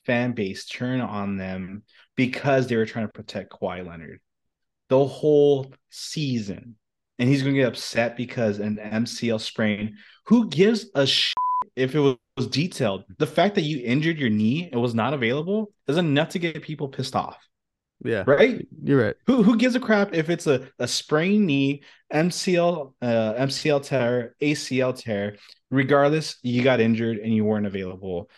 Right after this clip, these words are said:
Speaker 1: and it's disappointing. That's all it is. That's, that's just, everything is just details after that.
Speaker 2: Mm-hmm.
Speaker 1: Right? So who, who cares if there's actual details to it? If, uh, I, I don't, I don't give a about it. I was more, I was just pissed off that he wasn't available.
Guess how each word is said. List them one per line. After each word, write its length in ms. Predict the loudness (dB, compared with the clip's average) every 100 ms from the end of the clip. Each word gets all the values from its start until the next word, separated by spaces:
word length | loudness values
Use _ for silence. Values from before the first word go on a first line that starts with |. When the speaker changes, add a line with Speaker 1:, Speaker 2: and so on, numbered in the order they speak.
| _
Speaker 1:
and 140 | 2 2
it's 140 | 2
disappointing. 600 | -4 -6 -8 -8 -8 -12 _ 0
That's 180 | 2
all 200 | 6 6
it 80 | 6
is. 260 | 4 2 0
That's, 260 | 0 0 2
that's 280 | 2 2
just, 300 | -4 -6 -8 _ _ _ _ _ _ _ _ _
everything 340 | 2 4 4 2
is 100 | 2
just 160 | 0 -2
details 360 | -6 -4 -6
after 200 | -6 -10
that. 220 | -12 -14 _ _ _ _ -14 -6
Speaker 2:
Mm-hmm. 340 | -4 -4 0
Speaker 1:
Right? 340 | 2 2 -2 -2
So 420 | 4 6 6 4
who, 320 | 4 4 4
who 180 | -2 -4
cares 420 | 2 4 4 2
if 80 | -2
there's 200 | -4 -4
actual 380 | -2 -2 -2 -6
details 460 | -4 -4 -2 -4
to 120 | -2 -2
it? 140 | -2
If, 180 | -4 -8 _ _ _ _ _ _ _ _ _
uh, 60 | -12 -12 -12 _ _ -6
I, 320 | -2 4 6
I 40 | 6
don't, 200 | 4 4
I 120 | 2
don't 100 | 2
give 100 | 0 -2 -2
a 40 |
about 200 | -2 -2
it. 60 | -4
I 200 | 2 4
was 120 | 6
more, 180 | 6 4
I 260 | 2 2 2
was 100 | 2
just 180 | 0 -4
pissed 240 | -6 -2
off 180 | -2 -2
that 100 | -6
he 100 | -4
wasn't 240 | -4 -4
available. 540 | -6 -6 -8 -8 -12